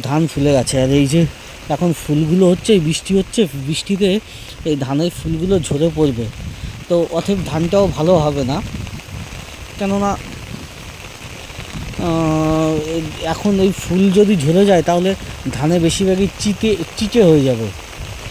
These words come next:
কারণ চিটের ফলে ধানটা বেশি ভালো হবে না। দেখতে পাচ্ছেন কী পরিমাণে বৃষ্টি, চারিদিকে বৃষ্টি হচ্ছে, আর পুরো সাদা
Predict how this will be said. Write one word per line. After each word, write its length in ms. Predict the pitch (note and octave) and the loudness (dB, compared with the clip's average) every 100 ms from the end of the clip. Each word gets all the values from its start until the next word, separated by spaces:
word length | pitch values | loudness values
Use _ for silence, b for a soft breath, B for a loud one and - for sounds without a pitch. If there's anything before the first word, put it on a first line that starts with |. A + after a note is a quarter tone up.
| - - - - - | -14 -14 -16 -16 -6
কারণ 160 | E3 D#3+ | -4 -2
চিটের 300 | - F#3 G#3+ G3 | -4 2 2 2
ফলে 300 | G3+ G#3+ C#4 D4+ - - - - - - | 0 2 2 0 -10 -16 -14 -10 -8 -6
ধানটা 280 | B2 D3+ E3+ F3 | -2 0 2 2
বেশি 160 | D#3+ F3 | 0 0
ভালো 120 | D#3 D#3+ | 2 2
হবে 120 | D3+ D3 | 2 0
না। 40 | F#3 D3+ - - - - - - - | -2 -6 -10 -12 -12 -10 -10 -10 -4
দেখতে 240 | C#3+ C#3+ F#3 | -4 -2 0
পাচ্ছেন 280 | F3+ - D#3 - | 0 0 -4 -2
কী 100 | A3+ - | -2 0
পরিমাণে 400 | E3+ F3+ F#3+ F#3+ | 0 2 2 2
বৃষ্টি, 540 | C#3+ D3 - - F#3+ C#3+ - - - - - - - - - - - - | 0 0 -2 -2 0 0 -4 -8 -10 -14 -14 -14 -12 -12 -12 -10 -10 -2
চারিদিকে 440 | C#3+ E3+ F3 F#3+ | 0 2 2 0
বৃষ্টি 400 | C#3+ D#3 - G#3 G3 | 0 -2 -2 -2 0
হচ্ছে, 260 | F3 - G3+ F#3+ | -2 -2 0 0
আর 80 | F#3 - | 0 -4
পুরো 280 | F3 F#3+ F#3+ | 0 2 2
সাদা 540 | - C3+ D3 F#3 F#3+ | -2 -2 0 2 2